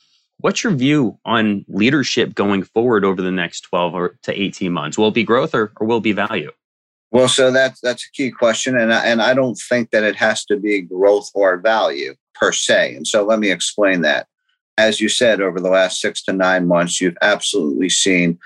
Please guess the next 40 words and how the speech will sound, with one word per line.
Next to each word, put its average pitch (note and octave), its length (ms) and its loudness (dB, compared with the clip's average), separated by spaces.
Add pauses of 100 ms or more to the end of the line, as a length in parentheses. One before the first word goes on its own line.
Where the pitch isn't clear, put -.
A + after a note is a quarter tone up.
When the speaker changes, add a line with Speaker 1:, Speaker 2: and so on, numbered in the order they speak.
(340)
Speaker 2:
value F#2+ 360 2
do F2+ 160 0
better F2 320 0
than E2+ 180 -2
growth. F#2+ 420 0 (600)
And A2 140 2
I G#2 60 2
think A2+ 240 0
that's G2 220 0
a A2 60 0
function A2 540 -2
of F#2+ 480 2
the G#2+ 80 -2
significant A2 1300 0
kind G#2 240 2
of F#2 240 0 (100)
extremes G#2+ 760 0
that F2+ 180 0
growth F#2+ 320 0
had F2 140 0
outperformed F2+ 640 -2
value F#2 400 2
before C#3 420 2
this G#2 240 -4
all C#2+ 160 -6
started. D#2 480 -2
So G2 140 0
again, G#2+ 280 0
you E2 60 -2
have F#2+ 160 -2
to G2+ 60 -12
look G2 240 0 (400)
at F#2+ 140 2
what A2 180 2
happened G#2 400 -2
before A2 380 0
you G2 120 -4
got F2 260 -4
the E2 80 -8
reversal. E2 680 -2